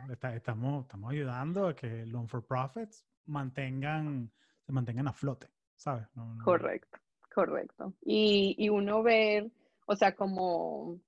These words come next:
Speaker 2: cuando yo empecé la compañía era bien pequeña, ya ha crecido muchísimo, pero todavía tú puedes ver el impacto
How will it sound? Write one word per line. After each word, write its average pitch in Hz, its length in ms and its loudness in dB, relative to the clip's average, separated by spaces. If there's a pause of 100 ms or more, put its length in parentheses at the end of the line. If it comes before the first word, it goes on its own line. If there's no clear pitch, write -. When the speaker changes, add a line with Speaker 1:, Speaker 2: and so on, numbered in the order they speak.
(100)
Speaker 2:
cuando 214 260 4
yo 208 80 2
empecé 240 260 4
la 277 80 4
compañía 185 360 0
era 180 120 4
bien 190 300 -2
pequeña, 175 420 -4
ya - 60 0
ha - 60 -6
crecido 190 440 0
muchísimo, 170 580 0
pero 165 240 4
todavía 170 540 6
tú 202 160 -4
puedes 196 460 2
ver 190 180 2
el 180 160 0
impacto 170 640 -2